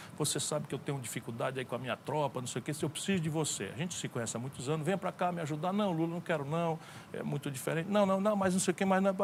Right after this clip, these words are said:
tá, tá bom, então eu vou." Aí fui pra lá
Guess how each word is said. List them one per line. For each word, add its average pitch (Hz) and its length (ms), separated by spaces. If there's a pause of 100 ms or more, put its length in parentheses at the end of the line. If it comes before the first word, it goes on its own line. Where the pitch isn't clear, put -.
tá, 190 160
tá 190 160
bom, 110 200
então 165 300
eu 170 80
vou." 95 220 (880)
Aí 185 220
fui - 180
pra 185 180
lá 190 320